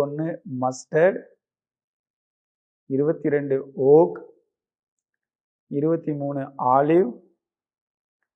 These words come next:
இருபத்தி நாலு பைன், இருபத்தி ஐந்து ரெட் செஸ்னட்,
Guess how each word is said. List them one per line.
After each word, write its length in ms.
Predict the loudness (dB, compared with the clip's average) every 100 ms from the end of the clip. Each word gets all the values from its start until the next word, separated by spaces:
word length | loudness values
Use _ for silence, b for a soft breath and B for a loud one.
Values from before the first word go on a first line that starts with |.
| _ -10 -2
இருபத்தி 360 | -2 -2 -4 -4
நாலு 240 | -2 -4 -6 _ _ -2
பைன், 320 | 0 0 -4 -8 _ _ _ _ _ _ _ _ _ _ _ _ -8
இருபத்தி 360 | -2 -2 -2 0 2
ஐந்து 300 | 0 -2 -4 -4 -6 -2
ரெட் 180 | -2 0 -2
செஸ்னட், 460 | -2 -4 -6 -6